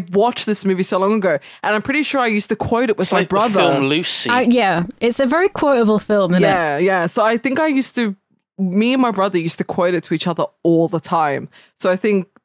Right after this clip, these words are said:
Speaker 1: it's just unlocking that memory for me.
Speaker 2: Ah.
Speaker 3: Yeah.
Speaker 1: Mm, birdie.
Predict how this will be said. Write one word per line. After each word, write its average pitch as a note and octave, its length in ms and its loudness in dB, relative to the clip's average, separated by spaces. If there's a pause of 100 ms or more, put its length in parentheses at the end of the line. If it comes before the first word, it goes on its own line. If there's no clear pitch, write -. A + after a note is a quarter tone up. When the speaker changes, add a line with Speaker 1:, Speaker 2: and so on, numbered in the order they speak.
(100)
Speaker 1:
it's - 240 -2
just F#3+ 220 -4
unlocking E3 640 0
that D3 340 -2
memory E3 400 0
for A#2+ 40 2
me. B2 340 0
Speaker 2:
Ah. A2 500 -4 (480)
Speaker 3:
Yeah. A3+ 220 4
Speaker 1:
Mm, A3 400 2
birdie. E3+ 960 -2